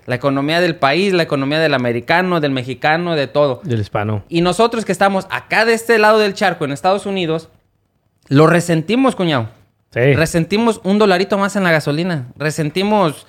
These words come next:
Speaker 1: a veces un dólar, dos dólares más que, que, que en la leche, que en, que en la comida, en cualquier cosita.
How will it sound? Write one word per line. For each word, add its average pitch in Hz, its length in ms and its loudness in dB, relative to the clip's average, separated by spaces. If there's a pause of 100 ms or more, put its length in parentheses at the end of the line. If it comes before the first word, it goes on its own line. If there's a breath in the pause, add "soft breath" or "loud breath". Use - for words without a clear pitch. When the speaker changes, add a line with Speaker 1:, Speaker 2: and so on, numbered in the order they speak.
(280 soft breath)
Speaker 1:
a 135 100 -2
veces 180 580 -2
un 180 180 -2
dólar, 190 240 4
dos 185 180 0
dólares 190 300 2
más 180 220 -2
que, 165 360 -4
que, 147 160 -8
que 156 120 -2
en 143 160 0
la 135 100 0
leche, 143 520 -2
que 143 160 -2
en, 127 540 -2
que 147 100 -6
en 127 420 -2
la 127 100 -2
comida, 147 420 0
en 160 60 -2
cualquier 156 300 -6
cosita. 190 380 -4